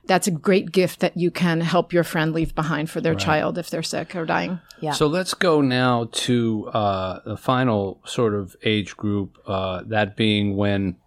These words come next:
Speaker 2: death occurs at a more normal, uh, y-, you know, statistical
Speaker 1: Mm-hmm.
Speaker 2: age, mothers dying in seventies or, or eighties.
Speaker 1: Mm-hmm.
Speaker 2: Uh,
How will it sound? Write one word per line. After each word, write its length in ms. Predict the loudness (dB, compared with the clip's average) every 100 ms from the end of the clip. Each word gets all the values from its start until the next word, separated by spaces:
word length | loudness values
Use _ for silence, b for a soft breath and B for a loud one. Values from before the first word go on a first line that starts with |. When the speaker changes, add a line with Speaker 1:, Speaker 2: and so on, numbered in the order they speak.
| _ -2
Speaker 2:
death 300 | 2 2 0
occurs 640 | -4 -2 -2 -2 -6 -10 b b b _
at 80 | -2
a 40 | 0
more 180 | 2
normal, 760 | 2 2 2 2 2 0 -2 -8
uh, 40 | -8 -8
y-, 60 | -10
you 400 | -14 -14 -8 -4
know, 420 | -4 -4 -8 -12 -12
statistical 840 | -8 0 0 0 -2 -2 -2 0
Speaker 1:
Mm-hmm. 180 | 2 4
Speaker 2:
age, 240 | 4 2 0
mothers 360 | 0 0 -2
dying 420 | 0 0 0 -2
in 140 | -4 -4
seventies 580 | 0 0 0 -4 -6 -6
or, 100 | -6
or 300 | -4 0 0
eighties. 400 | 0 -2 -4 0
Speaker 1:
Mm-hmm. 280 | 0 0 -2 -2
Speaker 2:
Uh, 300 | 0 0